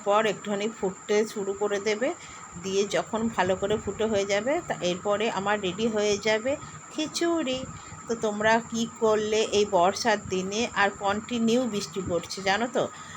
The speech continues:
তো তোমরা কে কী করলে এই বর্ষার দিনে অবশ্যই জানাবে। তো হ্যাঁ, আর একটা কথা বলে দিই, আহ, ডিমটা আমি খাবার সময় ভাজবো, তো ভাজাটা আর দেখাবো না, just খেতে বসে যাবো। এই দেখো আমি হাঁড়িতে দিয়ে দিলাম।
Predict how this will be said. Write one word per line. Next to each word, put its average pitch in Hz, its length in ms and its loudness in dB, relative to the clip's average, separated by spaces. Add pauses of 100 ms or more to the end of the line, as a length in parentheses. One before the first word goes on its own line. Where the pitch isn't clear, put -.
(140)
তো 214 120 -6
তোমরা 208 340 2
কে 214 180 0 (180)
কী 226 120 -4
করলে 202 420 0
এই 214 180 4
বর্ষার 190 480 2
দিনে 214 300 -2
অবশ্যই 196 600 0
জানাবে। 143 440 -4 (480)
তো 220 120 -2
হ্যাঁ, 240 360 6
আর 190 120 6
একটা 202 160 2
কথা 254 260 0
বলে 208 260 2
দিই, 233 200 0
আহ, 160 800 2 (120)
ডিমটা 226 440 2
আমি 233 160 6 (260)
খাবার 208 320 6
সময় 233 300 2
ভাজবো, 202 480 4 (420)
তো 208 160 0
ভাজাটা 190 500 4
আর 226 140 6
দেখাবো 220 420 4
না, 254 180 2
just 226 280 0
খেতে 180 240 0
বসে 170 280 -4
যাবো। 147 260 0
এই 196 200 2
দেখো 202 300 4
আমি 220 200 4
হাঁড়িতে 185 400 2
দিয়ে 180 240 -2
দিলাম। 196 320 0